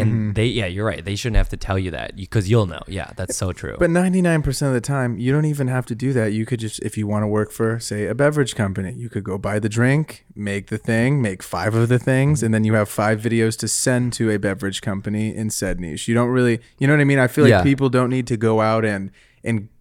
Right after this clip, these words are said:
Speaker 1: like, ask for work. They could just go make it themselves. Go pay your model
Speaker 3: Yeah.
Speaker 1: buddy f-,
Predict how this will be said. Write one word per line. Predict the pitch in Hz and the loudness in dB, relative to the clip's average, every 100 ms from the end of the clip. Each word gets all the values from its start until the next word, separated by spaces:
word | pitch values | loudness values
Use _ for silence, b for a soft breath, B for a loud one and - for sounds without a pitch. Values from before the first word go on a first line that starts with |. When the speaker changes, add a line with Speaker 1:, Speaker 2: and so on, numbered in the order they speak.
| - | -8
Speaker 1:
like, | 120 107 - | -2 -2 0
ask | 147 180 - | 2 2 2
for | 127 110 | 0 2
work. | 104 107 131 - | 2 0 -2 -2
They | 123 | 0
could | 123 127 | 2 0
just | 117 113 | -2 0
go | 127 | 0
make | 110 123 127 | 2 0 0
it | 135 | 0
themselves. | 120 113 139 110 104 | -2 -2 0 -2 -2
Go | 110 | -4
pay | 101 123 110 | -2 -2 0
your | 120 | 2
model | 127 104 92 | 6 6 6
Speaker 3:
Yeah. | |
Speaker 1:
buddy | 113 110 | 2 2
f-, | 120 | 0